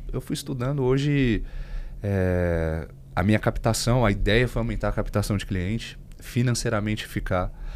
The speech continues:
melhor. Hoje, graças a Deus, eu, eu tenho meu próprio consultório, eu atendo consultoria, né, esportiva, né, que aí linka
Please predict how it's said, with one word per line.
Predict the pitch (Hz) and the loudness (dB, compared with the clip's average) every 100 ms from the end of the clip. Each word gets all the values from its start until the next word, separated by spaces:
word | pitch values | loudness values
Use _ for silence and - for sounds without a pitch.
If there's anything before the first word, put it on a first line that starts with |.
| - - - - | -8 -10 -8 2
melhor. | 104 95 95 117 120 - | 4 6 6 4 2 0
Hoje, | 95 131 131 | 4 4 4
graças | 127 117 120 - | 2 2 2 2
a | |
Deus, | 113 104 104 | 4 2 2
eu, | 101 92 85 82 | 2 2 0 0
eu | 87 | -2
tenho | 92 101 98 | 0 2 0
meu | 92 | 0
próprio | 101 - | 0 0
consultório, | 101 - - 98 110 110 - - - - | -2 -2 0 2 2 -2 -10 -8 -6 -4
eu | 90 | -2
atendo | 90 92 95 98 92 90 87 85 80 69 - - - | -2 0 0 0 0 0 0 0 0 -2 -4 -10 -6
consultoria, | - 101 - 101 95 127 | -2 -2 0 0 2 2
né, | 107 113 117 - | 0 -2 -4 -8
esportiva, | - 90 85 - 131 104 | -6 -4 -4 -2 -2 -2
né, | 95 | -4
que | - | -2
aí | 95 87 | -2 -2
linka | 85 98 107 98 87 | 0 -2 0 0 0